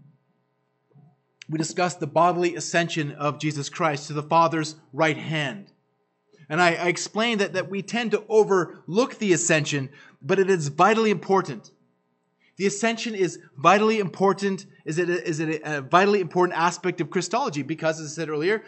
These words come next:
it, it reveals who Christ is God the Son incarnate. He is, and he is still incarnate.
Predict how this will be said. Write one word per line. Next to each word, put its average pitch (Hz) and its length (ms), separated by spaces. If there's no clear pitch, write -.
it, 185 200
it 185 100
reveals 190 560
who 214 440
Christ 208 340
is 247 500
God 202 240
the 208 60
Son 220 220
incarnate. 226 480
He 214 140
is, 190 140
and 175 140
he 202 120
is 202 220
still 285 320
incarnate. 151 680